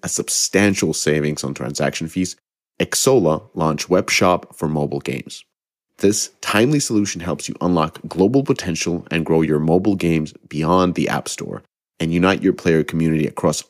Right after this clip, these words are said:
all devices. Plus, it can also improve discoverability and boost player retention. If you're ready to increase revenue, save on fees, and regain control over distribution, Xsolla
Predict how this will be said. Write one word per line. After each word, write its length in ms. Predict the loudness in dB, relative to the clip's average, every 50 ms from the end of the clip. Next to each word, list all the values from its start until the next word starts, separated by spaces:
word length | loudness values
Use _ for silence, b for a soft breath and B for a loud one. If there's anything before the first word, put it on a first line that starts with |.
| _ _
all 300 | 2 4 4 4 4 2
devices. 640 | 0 -2 -2 -2 -2 -2 -4 -8 -10 -12 -16 -18 -18 _ _ B B B B B B B B
Plus, 380 | -2 2 2 2 2 -2 -6 -12 _ _ -14 -8
it 60 | -2
can 120 | 2 2
also 220 | 2 2 2 2 2
improve 280 | 2 2 2 2 2
discoverability 880 | 2 0 -2 0 0 0 0 0 -2 0 0 0 2 2 0 -2 -4 -4 -4
and 160 | -4 -2 -2
boost 260 | -2 -2 -4 -4 -6
player 220 | -4 -2 -2 -2 -2
retention. 540 | -4 -4 -2 0 0 0 -2 -4 -8 -12 _ _ _ _ _ _ _ _ _ _ _ _ -8
If 160 | -6 -2 0
you're 120 | 0 0
ready 280 | 2 4 2 2 2 0
to 160 | -2 -2 -2
increase 380 | -2 0 0 0 2 2 2 2
revenue, 480 | 2 2 2 0 -2 -4 -4 -6 -10 -12 _ _ _
save 380 | -8 -4 0 2 4 4 4 4
on 160 | 2 2 2
fees, 540 | 0 -2 -2 -2 -2 -4 -6 -10 -12 -14 -12 -8
and 240 | -4 -2 -2 -2 -2
regain 480 | 0 0 0 2 2 2 2 2 2 0
control 440 | -4 -6 -4 -2 0 2 2 2 0
over 180 | -2 -2 -2 -2
distribution, 680 | -4 -6 -8 -8 -6 -2 0 0 0 0 -2 -4 -6 -8 _ _ _ _ _ _ -16
Xsolla 720 | -14 -8 -6 -2 2 4 4 6 6 6 4 2 0 -4